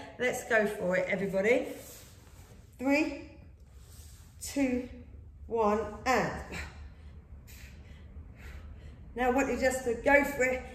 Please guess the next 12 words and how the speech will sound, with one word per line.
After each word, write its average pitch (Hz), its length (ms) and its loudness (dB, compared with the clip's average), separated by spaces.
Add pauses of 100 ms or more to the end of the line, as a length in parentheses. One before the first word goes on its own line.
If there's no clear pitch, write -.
(120)
a 240 40 -2
little 302 280 4
bit 262 160 2
more. 254 280 8
You - 80 4
see, 277 220 0
I 262 80 6
sped 311 440 6
up, - 580 6
go 294 180 6
your 277 360 2
own 359 560 6